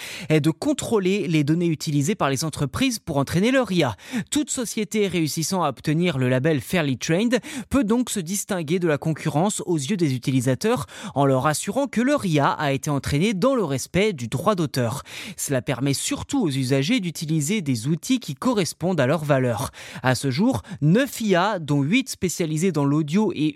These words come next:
une dans la génération d'images, ont obtenu cette certification. Liste et lien vers chaque outil dans la description de cet épisode.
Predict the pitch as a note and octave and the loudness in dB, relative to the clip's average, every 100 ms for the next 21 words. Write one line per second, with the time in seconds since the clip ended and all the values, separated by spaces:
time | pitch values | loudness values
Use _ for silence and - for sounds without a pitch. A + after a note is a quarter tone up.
0 | G#3 A#3 E3+ C#3+ C#3 B2+ C#3 C3+ B2+ C#3 | 2 2 2 2 2 2 0 0 -2 -2
1 | A#2 C3+ G3+ B3 F#3+ G#3+ A3 - D#3 F#3+ | 0 2 2 2 -2 0 0 0 0 0
2 | A3+ A3 - F3 F#3+ F3 F3 D3+ - B2 | -2 -4 -6 -6 -6 -4 0 0 -2 -6
3 | - - - F3 C3+ G3+ A3 - E3 E3+ | -6 -16 -14 -2 2 4 2 -4 -4 -4
4 | D3 D3+ A#3 D#3+ D3 - - A3+ - G#3+ | -2 0 0 0 -2 -2 -2 -2 -2 -4
5 | - C4+ G#3+ C4+ D4 G3+ G3+ - D3+ - | 0 -2 2 2 2 0 -4 -4 -6 -4
6 | G#3 - A3 F#3+ C#3+ A#2+ A2+ G#2+ | -4 -4 -4 -4 -2 0 0 -2